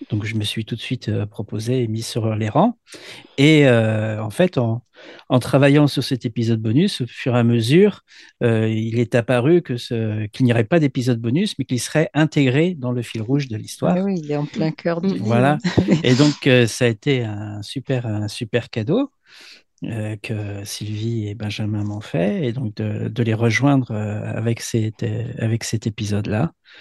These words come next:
Speaker 1: Et, euh, et donc, moi, comme l'épisode bonus, je voulais l'axer sur Zurn. Du coup, cet épisode,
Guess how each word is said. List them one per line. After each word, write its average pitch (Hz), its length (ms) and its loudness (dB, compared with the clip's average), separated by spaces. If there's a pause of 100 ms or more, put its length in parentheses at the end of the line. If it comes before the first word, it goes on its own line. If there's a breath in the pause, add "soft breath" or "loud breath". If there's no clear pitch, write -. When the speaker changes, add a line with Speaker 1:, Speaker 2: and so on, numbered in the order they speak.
(420 loud breath)
Speaker 1:
Et, 120 280 8
euh, 107 440 4
et 110 80 0
donc, 123 280 4
moi, 131 280 8
comme 135 180 6
l'épisode 131 380 4
bonus, 139 340 2
je 110 80 -4
voulais 117 240 -4
l'axer 117 480 0
sur 110 300 -4
Zurn. 131 480 6 (400 soft breath)
Du 113 80 -8
coup, 156 240 4
cet - 280 -4
épisode, 110 680 0